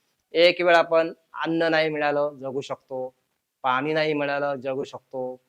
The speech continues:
निवारा नाही मिळाला जगू शकतो, पण हवे वाचून, हवेशिवाय म्हणजे वायूशिवाय एक क्षणही जगू शकणार नाही. मग या वायूचे म्हणजे प्राणशक्तीचे नियमन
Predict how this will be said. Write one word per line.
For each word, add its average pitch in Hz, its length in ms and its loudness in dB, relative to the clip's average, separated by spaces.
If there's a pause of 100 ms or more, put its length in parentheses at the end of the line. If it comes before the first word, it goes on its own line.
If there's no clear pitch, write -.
(240)
निवारा 127 500 2
नाही 156 200 -2
मिळाला 143 320 -4
जगू 131 260 -12
शकतो, 117 520 -14 (400)
पण 139 100 -6 (220)
हवे 156 380 4
वाचून, 127 640 2 (560)
हवेशिवाय 143 800 0
म्हणजे 123 300 -6
वायूशिवाय 131 840 0 (480)
एक 151 400 0
क्षणही 160 760 -2
जगू 156 240 2
शकणार 120 580 -10
नाही. 110 440 -16 (600)
मग 180 260 6 (580)
या 180 540 6 (260)
वायूचे 143 800 0
म्हणजे 123 160 -12
प्राणशक्तीचे 180 1400 2
नियमन 180 760 2